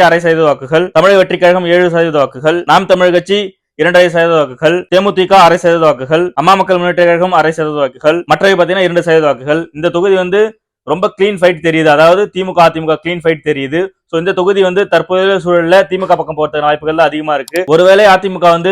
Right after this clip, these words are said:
பிரம்மாண்ட கூட்டணி அமைத்து போட்டியிட்டால் இந்த தொகுதி அப்பவுமே வந்து திமுக பக்கம் போறதுக்கான வாய்ப்புகள் தான் அதிகமா இருக்கு. So இந்த தொகுதியுமே வந்து திமுக கிளியரா வின் பண்ணக்கூடிய தொகுதியா தான் தெரியுது. மொத்தமா சென்னையில பதினாறு சட்டமன்ற தொகுதிகள் இருக்கு.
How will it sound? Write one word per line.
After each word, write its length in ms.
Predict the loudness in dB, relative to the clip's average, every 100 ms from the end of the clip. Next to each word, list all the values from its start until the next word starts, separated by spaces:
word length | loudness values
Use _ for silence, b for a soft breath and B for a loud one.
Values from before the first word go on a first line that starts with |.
| -2 -2
பிரம்மாண்ட 300 | 0 0 0
கூட்டணி 200 | -2 -6
அமைத்து 180 | -6 -4
போட்டியிட்டால் 440 | -4 -4 0 2 2 -4
இந்த 120 | -4 -2
தொகுதி 260 | 0 0 -2 0 -2
அப்பவுமே 340 | 0 0 0 -4
வந்து 120 | -4
திமுக 200 | -6 -2 -2
பக்கம் 160 | -2
போறதுக்கான 280 | -6 -4 0
வாய்ப்புகள் 300 | 0 -2 -2
தான் 100 | -2
அதிகமா 220 | -2 -6 -8
இருக்கு. 200 | -6 -10 -12 _ _
So 80 | -4
இந்த 100 | -2 0
தொகுதியுமே 280 | -2 -2 -4
வந்து 140 | -4 -6
திமுக 260 | -2 -2 0
கிளியரா 260 | 0 2 2
வின் 100 | -2
பண்ணக்கூடிய 300 | -6 -6 -6 -6
தொகுதியா 200 | -4 -2
தான் 100 | -2 -6
தெரியுது. 260 | -10 -16 -10
மொத்தமா 200 | -6 -4 -2
சென்னையில 240 | -2 0 2
பதினாறு 300 | 2 2 0 -2
சட்டமன்ற 320 | -6 -4 -4
தொகுதிகள் 320 | -4 -4 -6 -8
இருக்கு. 240 | -4 -4